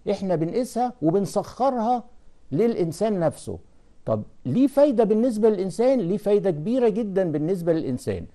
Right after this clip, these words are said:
طبعًا الشغالات اللي هي بتفرزه من عمر ستة إلى اتناشر يوم، بتفرزه من غدتين، بتفرزه من غدد تحت البلعومية ومن الغدد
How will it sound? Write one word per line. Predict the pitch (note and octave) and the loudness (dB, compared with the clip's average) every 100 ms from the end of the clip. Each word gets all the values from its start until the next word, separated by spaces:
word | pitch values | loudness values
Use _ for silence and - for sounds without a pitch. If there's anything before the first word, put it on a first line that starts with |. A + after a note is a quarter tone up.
| - - - | -20 -20 0
طبعًا | G#3+ G#3+ F3 C3 - | 2 4 2 0 -4
الشغالات | A#2+ - C#3 B2+ C#3+ G#3+ C4+ - - | -10 -4 -2 0 2 2 0 -4 -4
اللي | C3+ | -2
هي | D3 E3+ | 2 0
بتفرزه | - C#3+ - F#3+ A3+ C#4+ A#3 - - | -2 -6 0 0 2 -4 -6 -18 -8
من | B2 C#3+ | -2 0
عمر | D#3+ G#3+ D3+ A#2 | 2 0 0 -4
ستة | - - G3+ G#3 - | -4 2 2 2 -2
إلى | B2 C#3 C#3 | -2 0 0
اتناشر | - D#3+ F3+ G3 D#3 | -2 -2 -2 0 -2
يوم، | C#3 F3 B3+ B3+ - - - | 2 4 4 0 -8 -18 -8
بتفرزه | A#2 E3+ - A#3+ D#4 D4+ | -4 -2 -2 0 2 2
من | A#3+ | 4
غدتين، | G#3 F#3+ F3+ F3 G#2+ D#2 - - - - - - | 4 4 2 0 -2 -4 -14 -20 -20 -20 -20 -16
بتفرزه | - - - D4 D4 | -4 -4 0 0 2
من | C4+ A#3+ | 2 2
غدد | A3+ B3+ G3+ | 2 4 2
تحت | - - B3 - A3 | 2 -2 -2 0 0
البلعومية | F3 G3+ F#3+ F#3+ A3+ B3+ C#4+ - - - - - - | 2 4 4 2 2 2 0 -4 -20 -20 -20 -8 2
ومن | G#3 | 4
الغدد | B3 G#3+ G3+ A#3+ A#3 | 6 4 4 4 2